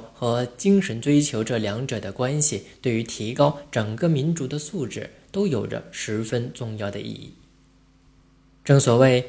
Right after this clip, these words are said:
去愤欲养体，存倔强以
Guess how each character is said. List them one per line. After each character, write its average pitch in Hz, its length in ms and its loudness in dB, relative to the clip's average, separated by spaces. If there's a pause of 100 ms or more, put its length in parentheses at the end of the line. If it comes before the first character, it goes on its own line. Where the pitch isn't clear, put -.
(140)
去 151 460 10
愤 160 400 2
欲 127 300 2
养 131 240 -4
体， 101 480 -8 (260)
存 117 500 -2 (140)
倔 127 300 2
强 107 200 -8 (280)
以 101 400 -8